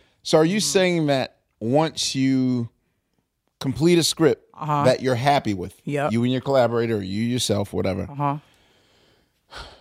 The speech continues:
Speaker 1: once it's in the hands of the production company or the whatever, Showtime or
Speaker 2: Uh-huh.
Speaker 1: whoever you're rolling with,
Speaker 2: Yeah.
Speaker 1: is it one hundred percent out of your hands?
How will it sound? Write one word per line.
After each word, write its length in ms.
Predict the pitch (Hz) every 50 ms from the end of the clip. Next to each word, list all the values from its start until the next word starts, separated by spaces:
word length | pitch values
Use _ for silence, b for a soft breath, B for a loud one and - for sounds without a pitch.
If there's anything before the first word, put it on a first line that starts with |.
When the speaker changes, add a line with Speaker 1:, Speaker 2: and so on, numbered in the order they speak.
| B B B B B B _ _
Speaker 1:
once 520 | - 110 127 147 170 190 208 185 - - -
it's 200 | - 139 117 -
in 140 | 127 147 143
the 80 | 143 135
hands 600 | 123 131 139 135 135 135 139 139 135 135 120 113
of 840 | - - 107 113 113 113 113 113 113 110 110 107 104 - - _ _ _ _ _ _ -
the 420 | 95 101 113 113 113 110 110 110
production 440 | 104 - 117 98 117 113 104 - 113
company 340 | 98 113 107 101 104 101 98
or 180 | 92 87 90 90
the 200 | 90 85 82 65
whatever, 500 | 57 76 101 101 98 90 - 90 82 - _ _
Showtime 440 | - - 107 95 101 - 104 98 95
or 200 | 87 85 82 - -
Speaker 2:
Uh-huh. 220 | - 151 147 143
Speaker 1:
whoever 200 | 113 117 113 110
you're 140 | 110 107 101
rolling 280 | 104 110 107 101 95
with, 180 | 80 64 - -
Speaker 2:
Yeah. 240 | 139 135 135 139 139 - _ _ _ _ _ _ _ _ _ _ _ _ _
Speaker 1:
is 120 | 123 107 120
it 100 | 117 101
one 180 | 110 123 131 143
hundred 240 | 151 160 156 160
percent 460 | 135 147 127 - - - 135 131 110 - _ _ _
out 180 | 101 110 123 117
of 120 | 110 104
your 160 | 110 117 113
hands? 520 | 104 92 110 110 117 117 123 123 - -